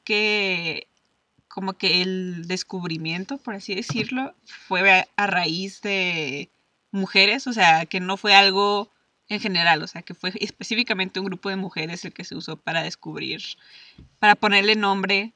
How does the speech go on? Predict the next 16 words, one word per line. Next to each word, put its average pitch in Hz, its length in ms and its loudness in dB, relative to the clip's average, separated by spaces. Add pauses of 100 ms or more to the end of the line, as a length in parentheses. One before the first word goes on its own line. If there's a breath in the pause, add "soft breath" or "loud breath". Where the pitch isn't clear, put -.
(120)
a 185 140 2
esto 190 340 -4
que, 170 140 -4
pues, - 180 -12
claramente 180 460 2
tiene, 185 360 -4
o 202 40 -8
sea, 202 100 -4
no 202 80 2
digo 240 220 4
que 226 140 0
hombres 196 440 4
no 208 100 -2
lo 214 100 -2
padezcan, 190 720 -4 (240)
pero, 165 560 -2